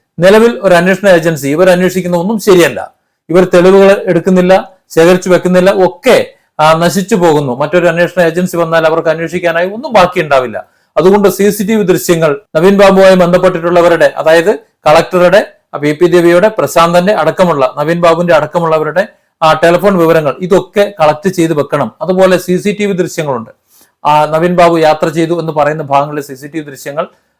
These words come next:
അങ്ങനെ പല തെളിവുകളും ശേഖരിച്ചു വെക്കേണ്ടതുണ്ട്. അത്തരം തെളിവുകളൊന്നും ശേഖരിക്കുന്നില്ല. അതുകൊണ്ട് അതൊക്കെ സംരക്ഷിക്കണം എന്നാവശ്യപ്പെട്ടുകൊണ്ട് കൊടുത്ത ഹർജി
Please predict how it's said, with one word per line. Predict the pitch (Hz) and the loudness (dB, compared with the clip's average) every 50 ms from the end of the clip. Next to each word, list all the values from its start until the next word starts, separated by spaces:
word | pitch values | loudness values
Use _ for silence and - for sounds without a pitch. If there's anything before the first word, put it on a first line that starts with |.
| _ - | _ -2
അങ്ങനെ | 175 180 202 202 208 208 - _ _ _ _ _ _ - | 0 2 2 2 0 -2 -6 _ _ _ _ _ _ 0
പല | 170 180 220 220 - - | 2 4 2 2 2 2
തെളിവുകളും | 185 180 185 196 208 214 190 202 202 196 208 - - - | 2 4 4 4 4 4 4 4 2 0 -2 -10 -6 -4
ശേഖരിച്ചു | 170 160 165 165 147 156 170 | -2 0 0 -2 -2 -2 -2
വെക്കേണ്ടതുണ്ട്. | 156 143 160 165 151 151 147 151 151 151 165 | -2 0 -2 -2 -2 -2 -4 -4 -4 -4 -4
അത്തരം | 165 165 - 190 185 185 - 165 | -4 -2 0 0 0 0 0 -2
തെളിവുകളൊന്നും | 160 160 185 190 185 185 175 170 165 170 175 175 - - | 0 2 2 2 4 2 2 0 0 -4 -8 -12 -8 -6
ശേഖരിക്കുന്നില്ല. | 151 143 156 160 160 151 170 160 160 160 160 160 160 156 - _ _ _ _ _ _ 151 | -4 -4 -4 -4 -6 -8 -10 -10 -8 -4 -2 -2 -2 -2 -4 _ _ _ _ _ _ 0
അതുകൊണ്ട് | 156 170 175 180 175 170 | 0 2 2 2 2 2
അതൊക്കെ | 170 170 180 180 - 190 185 | 2 2 0 0 -2 -4 -4
സംരക്ഷിക്കണം | - - 160 151 170 175 180 175 - 175 180 175 175 180 165 | -2 -4 -4 -4 -2 -2 -4 -4 -4 -4 -4 -2 -2 -4 -4
എന്നാവശ്യപ്പെട്ടുകൊണ്ട് | 160 160 180 180 160 160 160 - 170 - 165 - 151 147 151 147 151 | -6 -2 0 0 0 0 -2 -4 -8 -8 -8 -8 -8 -10 -8 -8 -6
കൊടുത്ത | 143 151 143 - 151 | -6 -6 -6 -4 -6
ഹർജി | 131 131 139 143 151 135 151 135 117 - | -4 -2 -2 -2 -2 -4 -8 -8 -10 -10